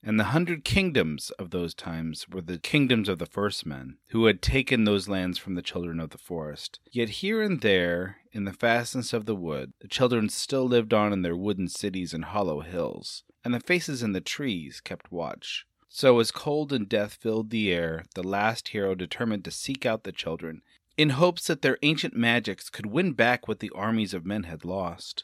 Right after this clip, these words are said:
He set out into the Deadlands with a sword, a horse, a dog, and a dozen companions.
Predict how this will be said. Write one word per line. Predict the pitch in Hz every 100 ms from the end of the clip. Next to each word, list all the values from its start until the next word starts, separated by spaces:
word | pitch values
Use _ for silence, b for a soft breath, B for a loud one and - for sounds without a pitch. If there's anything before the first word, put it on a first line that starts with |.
| -
He | -
set | 127 - 165
out | 147 139
into | 127 123
the | 113
Deadlands | 104 107 98 90 82 80 71 - _
with | 92 156
a |
sword, | - 160 143 131 117 - _ _ -
a |
horse, | - - 113 104 - - - -
a |
dog, | 87 101 95 90 87 85 - _
and | 107 98
a | 95
dozen | 113 113 107 107
companions. | 101 92 85 78 71 64 57 -